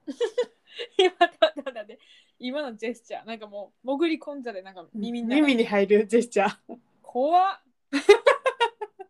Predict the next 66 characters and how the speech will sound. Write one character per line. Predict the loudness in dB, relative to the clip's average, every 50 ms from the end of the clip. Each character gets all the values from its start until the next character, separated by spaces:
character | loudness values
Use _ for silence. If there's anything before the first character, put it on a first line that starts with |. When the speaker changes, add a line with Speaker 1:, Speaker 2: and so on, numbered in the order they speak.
| _ _ -20
Speaker 1:
そ | -18 -16
ん | -16 -14 -14
な | -14 -14 -16
ち | -18 -20
っ |
ち | -14 -12
ゃ | -10 -10
い |
お | -12 -14
じ | -18
さ | -20 -20
ん | -20
み | -18
た | -18
い | -18
な | -18
こ | -18
と | -16 -12
嫌 | -8 -8 -8
や | -8 -10
な。 | -16 _ _ _ _ _
Speaker 2:
い | -4 -2
や、 | -2 0
は | 2 2 2 4 4 2 2 2 -2 -6 -6 -8 _ -14 -10 -10 -10 -10 -10 -8 -6 -6 -2 -2
る | -2 -2 0
か | -2 -2 -2
小 | -4 -8 -8 -8 -8 -4
さ | -2 -2 -2 -2
い | -2
お | -6 -8
っ | -12 _ _ _ _ _
ち | -6 -6
ゃ | -4
ん | -6 -8
す | -12 -10 -8
ん、 | -8 -8 -8 -10 -18
信 | -20 _ -18 -10 -8 -6 -4 -4 -4
じ | -6 -6 -2
て | 0 0 2
る | 4 4 4 4
や | 4 2 0
ん。 | -2 -10 -16 -20 -20 _ _ _ _ _ -16
Speaker 1:
う | -14
ん、 | -14 -14 -14 -18 -20 -20 _ -10
お | -6 -6 -6
る | -6 -6 -10
と | -10
思 | -12 -14 -14
っ | -16
て | -16 -14
る | -14
か | -14 -14
ら | -14 -14 -14
さ。 | -14 -14
Speaker 2:
<laughs> | -14 -12 -8 -6 -6 -6 -6 -6 -8 -12 -12 _ _ -8
怖 | -6 -6 -4 -4 -4 -2 -2
い | -2 -2 -2 -2
わ、 | -2 0 0
Speaker 1:
お | -2
る。 |
Speaker 2:
そ | -2 -4
っ | -6 -8 _
ち | -12 -8
の | -6 -4 -4
方 | -4 -4 -6 -8
が。 | -10 -12 -12